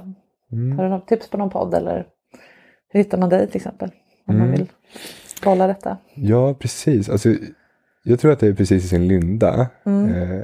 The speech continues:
Speaker 1: jag kommer inte på en särskild titel nu, men vet att jag har hört att det börjar komma.
Speaker 2: Mm.
Speaker 1: Jag lyssnar mycket poddar från U S A också.
Speaker 2: Mm.
Speaker 1: Det brukar hända först där.
Speaker 2: Ja.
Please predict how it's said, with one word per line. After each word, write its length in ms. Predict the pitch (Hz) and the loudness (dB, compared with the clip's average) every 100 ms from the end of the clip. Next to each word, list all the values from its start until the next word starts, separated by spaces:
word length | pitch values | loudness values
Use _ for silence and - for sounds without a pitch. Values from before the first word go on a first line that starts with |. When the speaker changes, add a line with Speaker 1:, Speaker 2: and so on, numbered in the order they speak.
| - | -10
Speaker 1:
jag 120 | 113 | -8
kommer 220 | - 127 | -2 0
inte 140 | 113 104 | 0 -2
på 340 | - 135 131 | -2 0 0
en 160 | 98 87 | 0 0
särskild 360 | 87 - 85 | -2 -2 -2
titel 320 | - 87 - 85 | 2 0 0 -2
nu, 60 | |
men 140 | 87 92 | 0 2
vet 200 | 107 101 | 2 0
att 80 | |
jag 100 | 85 | -4
har 180 | 80 - | -2 -2
hört 280 | - - - | -2 -2 -6
att 80 | 82 | -8
det 80 | 85 | -4
börjar 200 | 82 82 | -2 -2
komma. 300 | - 82 87 | -4 -2 2
Speaker 2:
Mm. 260 | 110 262 110 | 2 2 -4
Speaker 1:
Jag 100 | - | -2
lyssnar 300 | 98 95 - | -2 0 -2
mycket 480 | 87 82 - 85 82 _ _ _ _ _ - | -4 -4 -4 -4 -6 _ _ _ _ _ -2
poddar 200 | 87 85 | 0 0
från 160 | 85 85 | 0 0
U 80 | |
S 160 | 82 - | 0 2
A 80 | 82 78 | 2 2
också. 240 | 82 - 92 117 151 | -6 -4 -4 -2 0
Speaker 2:
Mm. 180 | 226 | 0
Speaker 1:
Det 60 | 247 | 0
brukar 280 | 87 82 85 | -2 -2 -2
hända 260 | 85 87 | -4 -6
först 280 | 90 87 - | -8 -10 -8
där. 220 | 95 - 127 | -6 -6 -4
Speaker 2:
Ja. 200 | 185 | -4